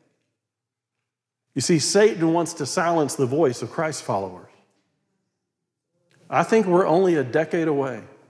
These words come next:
maybe not even that long, for it to be illegal to preach God's truth about homosexuality, preach God's truth about abortion,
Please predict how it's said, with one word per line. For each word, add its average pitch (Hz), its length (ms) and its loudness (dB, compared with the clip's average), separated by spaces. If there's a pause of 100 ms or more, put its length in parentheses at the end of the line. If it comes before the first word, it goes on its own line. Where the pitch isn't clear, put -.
(760)
maybe 139 160 -8
not 170 180 -6
even 113 160 -2
that 98 160 -8
long, 92 240 -14 (1300)
for 139 120 2
it 139 100 2
to 143 80 -4
be 139 120 2
illegal 143 420 4
to 127 60 -2
preach 139 340 -8
God's 131 340 -4
truth 151 340 -6
about 123 180 -2
homosexuality, 113 880 -8 (1900)
preach - 240 0
God's 147 260 -2
truth 147 320 0
about 120 220 0
abortion, 113 500 -8